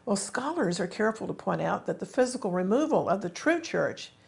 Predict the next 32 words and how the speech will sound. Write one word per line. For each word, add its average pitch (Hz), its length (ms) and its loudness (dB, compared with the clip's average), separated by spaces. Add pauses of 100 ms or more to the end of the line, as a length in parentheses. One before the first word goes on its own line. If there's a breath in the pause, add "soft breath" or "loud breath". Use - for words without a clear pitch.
(140 soft breath)
in 202 140 0
the 196 120 4
event 208 360 4
known 214 240 4
as 185 160 2
the 165 80 0
rapture 165 480 0 (800 soft breath)
does 208 200 8
not 269 260 6
mean 214 400 4 (400 soft breath)
that 202 140 2
the 202 100 6
ministry 226 640 8
of 170 80 6
the 170 80 2
Holy 160 220 4
Spirit 190 360 2
will 247 160 2
be 247 140 2
removed 240 640 4
from 180 260 0
the 165 140 0
earth. 160 400 -2 (1200 soft breath)
You 233 60 2
see, 294 200 6
according 320 400 6
to 247 80 0
Revelation 220 720 6
chapter 175 360 2
seven 233 460 6
and 233 160 2
fourteen, 202 720 2